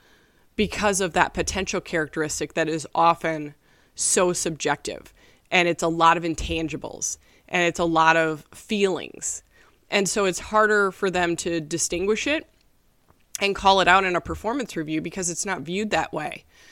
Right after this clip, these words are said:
Um, and so you asking the question of where you are on the potential scale, if you know you're a high performer, could give you a, a lens into where that potential could look like at your company. Or if you're lacking in that area,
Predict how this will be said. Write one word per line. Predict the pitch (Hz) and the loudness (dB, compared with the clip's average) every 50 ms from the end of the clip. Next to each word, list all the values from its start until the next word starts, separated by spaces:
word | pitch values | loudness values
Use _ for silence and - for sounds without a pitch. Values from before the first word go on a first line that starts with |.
| - - - - - - | -20 -20 -20 -20 -6 2
Um, | - 190 185 180 175 175 - | 4 6 6 6 4 2 0
and | - 208 180 | -2 0 0
so | - 233 208 196 | 2 4 4 4
you | 196 185 202 240 254 - | 2 2 0 -4 -2 2
asking | - - 120 226 - - 220 202 185 | 4 6 6 6 4 0 -2 -2 -2
the | 175 | -4
question | - - - - 240 302 - - - 190 180 | -6 -6 -4 -2 -2 0 0 -2 -4 -2 -4
of | 170 160 160 | -4 -2 0
where | 185 185 | 0 0
you | 185 185 185 185 180 | 2 0 0 0 2
are | 175 175 180 175 | 4 4 6 4
on | 170 165 | 4 2
the | 160 143 | -2 -6
potential | - 156 - - - 240 277 311 - 254 196 170 | -8 -8 -8 -6 -4 -4 -4 -2 0 0 0 0
scale, | - - - - 151 151 156 160 143 127 143 160 - - - _ - - | 0 -2 -2 -2 -2 -2 -2 -2 -2 -2 -4 -6 -10 -18 -20 _ -8 -6
if | 180 175 - - | -6 -6 -4 -4
you | 190 190 | -2 -2
know | 185 180 | 0 0
you're | 180 190 175 175 160 | 0 0 2 2 0
a | 160 | 0
high | - 180 175 175 | 2 2 2 2
performer, | - - 156 - - - 202 240 269 220 156 | 2 -2 -6 -6 -4 -2 -2 0 0 0 -2
could | - - - 160 | -2 -2 -2 0
give | - 202 185 | 0 0 0
you | 190 190 175 156 | 0 0 -2 -2
a, | 151 147 _ _ _ _ _ - | -2 -4 _ _ _ _ _ -6
a | 160 165 | -4 -4
lens | 160 160 165 180 202 240 262 254 196 160 | -2 0 2 4 4 4 4 2 0 -2
into | 175 160 156 - 180 165 | -2 -4 -4 -4 -6 -6
where | 151 151 170 175 170 175 175 180 | -4 -2 -2 0 0 0 0 0
that | 165 165 151 - - | 0 -2 -2 -4 -6
potential | - 160 - 190 175 165 - - 160 | -10 -10 -8 -6 -6 -6 -6 -8 -8
could | 151 - - 156 151 | -8 -8 -8 -6 -4
look | 180 185 - | -6 -6 -4
like | - 147 147 - | -4 -6 -6 -4
at | 156 147 - | -6 -8 -6
your | 175 147 - | -8 -10 -6
company. | - 196 214 240 - - 143 147 - - _ - - - - - - _ _ _ _ - | -2 -2 -2 -2 -4 -6 -8 -8 -12 -14 _ -20 -20 -20 -20 -20 -20 _ _ _ _ 0
Or | - 226 240 247 | 4 6 8 8
if | 233 - | 6 4
you're | 202 196 | 2 0
lacking | 180 170 185 196 247 311 - - 214 190 | 0 4 6 6 6 6 4 0 -4 -4
in | 170 160 | -2 -2
that | 156 151 139 - - | -2 -2 -4 -4 -4
area, | 170 156 151 151 147 151 156 151 160 185 | -6 -4 -4 -4 -4 -4 -4 -6 -8 -10